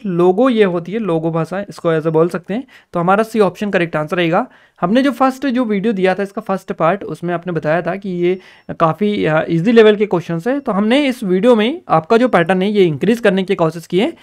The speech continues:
बाकी और जैसे वीडियो आपके लिए आते जाएंगे, सारे में आपको एडवांस लेवल का जैसा आपके एग्जाम में पे-,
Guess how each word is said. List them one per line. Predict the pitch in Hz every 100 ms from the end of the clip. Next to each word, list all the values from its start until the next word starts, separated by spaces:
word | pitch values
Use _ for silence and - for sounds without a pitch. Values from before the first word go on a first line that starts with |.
| - _
बाकी | - 202 247
और | 226 196 247
जैसे | 202 196 254
वीडियो | 226 208 202
आपके | 190 208 202
लिए | 190
आते | 190 160 190
जाएंगे, | 175 165 247 320
सारे | 196 175 185
में | 185
आपको | 160 - 247 320 - _ -
एडवांस | 180 185 220 262
लेवल | 277 196 202
का | 208
जैसा | 180 170 165
आपके | 175 -
एग्जाम | 156 143 160
में | 170
पे-, | 175 147